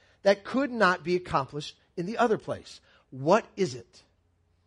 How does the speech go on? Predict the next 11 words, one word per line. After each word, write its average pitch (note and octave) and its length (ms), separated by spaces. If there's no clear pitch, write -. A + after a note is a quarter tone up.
It's B2+ 120
a D#3 60
spiritual A#3+ 560
exercise, C#3+ 440
but D3 100
I E3+ 100
invite E3 420
you F3+ 60
to F3 100
have D3+ 260
it. B2 100